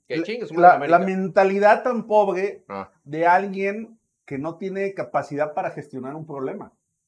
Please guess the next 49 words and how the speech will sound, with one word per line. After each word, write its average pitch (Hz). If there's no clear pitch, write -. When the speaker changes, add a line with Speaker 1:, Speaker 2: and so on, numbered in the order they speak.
Speaker 1:
Claro. 95
Speaker 2:
Pues 160
si 196
no 226
hay 277
agua, 269
no 254
hay 262
que 277
repartir, 262
pues 160
ya 196
nos 220
chingamos 185
todos, 135
¿no? 180
Speaker 1:
Sí, 220
pues 143
Speaker 2:
Así, 175
Speaker 1:
se 151
bañen. 143
Speaker 2:
¿no? 185
Entonces 196
no 202
se 214
bañen 202
los 196
de 175
Nuevo 180
León, 202
Speaker 1:
Eh. 123
Speaker 2:
no 160
tomen 175
agua, 185
múdense 180
de 156
estado, 180
porque 156
ahí 175
no 185
va 190
a -
haber 196
solución 175
alguna, 202
Speaker 1:
Sí. -
Speaker 2:
porque 151
el 165
gobernador 175